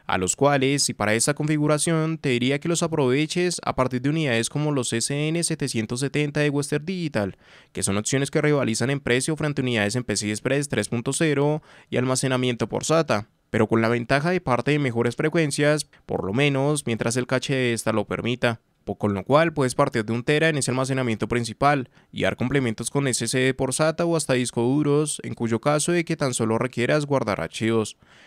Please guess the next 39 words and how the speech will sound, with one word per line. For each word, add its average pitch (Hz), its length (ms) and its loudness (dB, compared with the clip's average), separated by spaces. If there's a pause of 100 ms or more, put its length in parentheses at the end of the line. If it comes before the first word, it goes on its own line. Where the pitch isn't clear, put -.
(120)
A - 80 -12
su 101 160 -2
vez, 147 300 2
sobre 104 220 -2
esa 107 200 -2
placa 123 240 2
veremos 113 380 2
que 139 120 -2
tan 123 200 0
solo 131 300 0
se 143 80 0
administran 131 480 -2
modelos 120 380 -2
para 139 220 2
D 117 160 0
D 110 120 2
R 113 200 0
cuatro, 147 440 2 (140)
que - 100 -4
evidentemente 170 720 2
es 180 120 -2
lo 185 80 0
más 185 220 -2
conveniente 160 480 0
si 170 120 -2
queremos 131 300 0
reducir 135 320 0
los 104 140 -2
precios. 151 520 0
De - 80 -4
esta 110 140 -2
manera 131 260 2
encontraremos 120 600 0
varias 135 260 2
alternativas 131 640 0
en 135 80 0
memorias 113 420 0
para 131 140 2
escoger, 127 480 -2